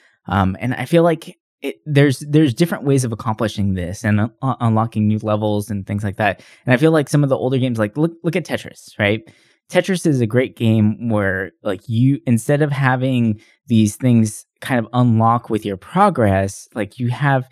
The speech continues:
different stages and it gets harder as you continue to play.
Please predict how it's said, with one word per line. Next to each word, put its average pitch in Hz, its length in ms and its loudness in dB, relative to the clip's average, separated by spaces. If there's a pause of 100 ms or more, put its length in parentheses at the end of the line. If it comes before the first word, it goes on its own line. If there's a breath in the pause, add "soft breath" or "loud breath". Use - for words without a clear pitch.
(220 soft breath)
different 143 300 0
stages 123 460 0
and 104 100 2
it 104 80 0
gets 123 220 -4
harder 131 540 0
as 117 220 -2
you 117 80 0
continue 113 440 0
to 101 80 -4
play. 107 460 4